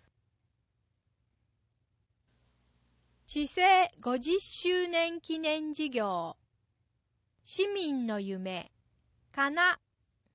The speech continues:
協同組合の協。叶えるプロジェクト。五条川川町。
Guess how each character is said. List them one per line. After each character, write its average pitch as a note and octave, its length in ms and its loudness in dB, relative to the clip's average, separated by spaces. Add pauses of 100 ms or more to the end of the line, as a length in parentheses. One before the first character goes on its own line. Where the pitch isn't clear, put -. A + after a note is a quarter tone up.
(560)
協 D4 320 0
同 C#4+ 240 2
組 C4+ 340 0
合 G3 180 -4
の F3 140 -6
協。 G3 440 -6 (1400)
叶 F4 440 4
え F#4+ 80 2
る F#4 160 2
プ E4+ 140 -2
ロ E4+ 160 4
ジ C4 100 -2
ェ A#3 80 0
ク G3+ 140 -10
ト。 E3 280 -10 (1900)
五 D4 240 2
条 F#4+ 320 6
川 G#3+ 440 2 (120)
川 C#4 320 4
町。 B3 600 -2